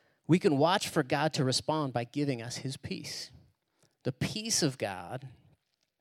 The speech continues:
which transcends all understanding, will guard our hearts and our minds," it says. This is our dialogue with God.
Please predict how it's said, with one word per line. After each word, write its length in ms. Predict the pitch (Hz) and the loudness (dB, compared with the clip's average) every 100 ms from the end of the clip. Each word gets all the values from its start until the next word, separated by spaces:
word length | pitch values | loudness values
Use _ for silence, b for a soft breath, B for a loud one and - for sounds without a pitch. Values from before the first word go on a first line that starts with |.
| _ - | _ -6
which 240 | 131 - | -4 -2
transcends 720 | - 170 170 175 - 156 139 - | 0 2 2 2 2 2 2 2
all 320 | 143 151 165 | 4 6 4
understanding, 800 | 165 156 143 - 147 151 123 110 | 2 2 2 0 -2 -2 -2 -4
will 120 | 127 | -4
guard 500 | 131 143 160 160 131 | -2 0 4 4 4
our 140 | 120 123 | 0 -4
hearts 680 | - 180 131 127 - - - | -2 2 2 0 -6 -12 -4
and 120 | 139 | 0
our 100 | 143 | 2
minds," 460 | 139 175 156 101 - | 2 0 -4 -8 -10
it 160 | - | -10
says. 420 | - - - - - b b b b - | -6 -8 -8 -14 -16 b b b b 6
This 180 | 202 214 | 6 6
is 120 | 190 | 8
our 140 | 165 | 8
dialogue 460 | 151 143 127 123 117 | 8 8 8 6 2
with 160 | 117 | -4
God. 300 | - 95 - | -4 -8 -10